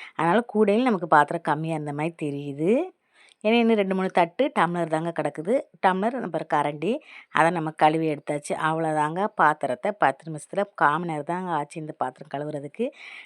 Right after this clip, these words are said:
நானும் அதே மாதிரி, நான் இந்த மாதிரி சொன்ன, நான் சொன்ன மெத்தட்லயே நீங்க பாத்திரம் கழுவினீங்கன்னா, பாத்திரம் கழுவுற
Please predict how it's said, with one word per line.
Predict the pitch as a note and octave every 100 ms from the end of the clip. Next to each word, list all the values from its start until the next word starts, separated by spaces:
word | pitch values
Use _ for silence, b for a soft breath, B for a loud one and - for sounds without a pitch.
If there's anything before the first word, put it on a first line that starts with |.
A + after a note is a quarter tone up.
| -
நானும் | A#3 A#3 B3
அதே | B3+ F#3 F3+
மாதிரி, | F#3 G3+
நான் | F3 E3+ E3
இந்த | F3+ F#3+ G#3+ B3+ C#4+ D4 D#4
மாதிரி | A3 F3+ F#3
சொன்ன, | A#3+ F#3+ E3+ F3+
நான் | D#3+ D3+ F3+
சொன்ன | E3 E3
மெத்தட்லயே | E3 C#3+ D3 D3+ G3+
நீங்க | G3 D#3
பாத்திரம் | - C3+ D3+ D#3+ -
கழுவினீங்கன்னா, | D3+ D3 E3+ A#3 B B B -
பாத்திரம் | G#2+ A#2+ - E3
கழுவுற | D#3 D3+